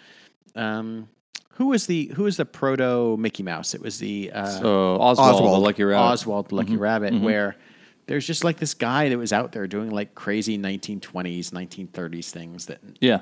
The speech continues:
Speaker 1: like, the animation was just surreal and,
Speaker 3: Was
Speaker 1: like,
Speaker 3: there whistling involved?
Speaker 1: Oh, so, every,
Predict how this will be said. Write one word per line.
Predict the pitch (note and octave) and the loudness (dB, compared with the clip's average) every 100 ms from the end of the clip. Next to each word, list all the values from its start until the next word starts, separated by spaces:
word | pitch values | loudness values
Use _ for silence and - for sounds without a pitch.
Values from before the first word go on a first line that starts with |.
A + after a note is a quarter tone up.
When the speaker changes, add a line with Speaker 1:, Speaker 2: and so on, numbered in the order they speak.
| - | -2
Speaker 1:
like, | G#2+ | -10
the | - | -10
animation | B2 B2 A2+ - A2+ | -8 -4 -4 -4 -6
was | |
just | G#2 - | -6 -6
surreal | A#2+ F#2 F2+ G2 G2+ | -4 -2 0 2 2
and, | |
Speaker 3:
Was | D3 | 2
Speaker 1:
like, | - | 2
Speaker 3:
there | C3+ | 2
whistling | A2 A2+ - D3+ D3 | 2 2 0 -2 0
involved? | D#3 E3+ E3 - - - | -2 -2 -4 -6 -14 -6
Speaker 1:
Oh, | |
so, | C6+ C6+ - - C6+ C6+ C6+ C6+ C6+ | 0 0 0 -6 -6 -4 0 2 2
every, | C6+ - - | 4 2 2